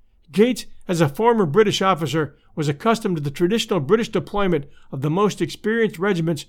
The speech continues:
on the place of honor, the right flank of the battle line.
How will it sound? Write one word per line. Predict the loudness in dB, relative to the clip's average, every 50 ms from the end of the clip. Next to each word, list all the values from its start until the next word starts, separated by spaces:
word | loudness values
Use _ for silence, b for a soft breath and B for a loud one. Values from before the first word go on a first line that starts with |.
| b b b b b
on | -6 -4 -4
the | -4
place | -4 -2 -2 0 0 0 0
of | 0 2
honor, | 2 2 0 -2 -4 -8 -14 -20 -20 -20 -20 _ _ _
the | -8 -4 -4
right | -2 0 2 2 2 0 0
flank | -4 -4 -2 -2 -2 -2
of | -4 -4
the | -4 -2
battle | 0 0 0 0 0 0
line. | -2 -2 -2 -4 -6 -8 -14